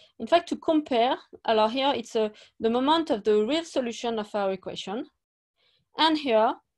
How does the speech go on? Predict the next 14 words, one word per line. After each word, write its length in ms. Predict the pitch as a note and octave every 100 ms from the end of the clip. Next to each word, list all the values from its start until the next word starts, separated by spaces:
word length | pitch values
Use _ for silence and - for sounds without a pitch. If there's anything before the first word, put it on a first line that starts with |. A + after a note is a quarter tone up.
| _
is 160 | - C4
the 80 | C#4+
solution 460 | - C#4 C4+ D#4
of 100 | C#4+
the 160 | A3+ A#3+
delay 240 | A#3 A3+
equation. 480 | A3 A3 F#3+ D#3+ F3+ - - - _ -
Alors, 240 | A#3+ A3+ - -
so 280 | A3 - B3+
the 100 | D#4
problem 560 | E4 D4 B3 A#3+ C#4+ B3+ -
i-, 200 | A#3 A#3 -
is 180 | A#3 A3
that 260 | C4+ C#4+